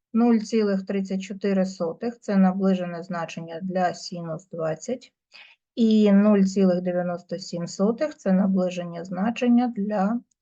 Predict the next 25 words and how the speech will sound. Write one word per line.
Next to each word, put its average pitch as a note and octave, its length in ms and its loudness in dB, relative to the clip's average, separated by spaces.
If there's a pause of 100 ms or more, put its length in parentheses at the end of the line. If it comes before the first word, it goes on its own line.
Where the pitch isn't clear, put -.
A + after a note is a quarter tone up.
(200)
синуса G#3 520 -4
сімдесят F#3 580 -8
п'ять, F#3+ 420 -8
е, - 40 -18 (340)
градусів. E3 560 -12
Нагадую, G3+ 520 2
синус F#3+ 400 0
і F#3+ 60 -6
косинус — A#3+ 560 -4
це G3 140 -2
величини, F#3+ 640 -2
обмежені G#3+ 760 -2
одиницею. F#3+ 540 0
Вони F3+ 200 -4
не F3+ 100 -6
можуть G3+ 380 -2
бути G3 260 -2
більше F#3+ 360 -2
за F#3 120 -2
одиницю F#3 460 -4
і F3+ 60 -4
менше F#3 340 -4
за F#3 100 -4
мінус F3+ 320 -12
одиницю. F3 460 -10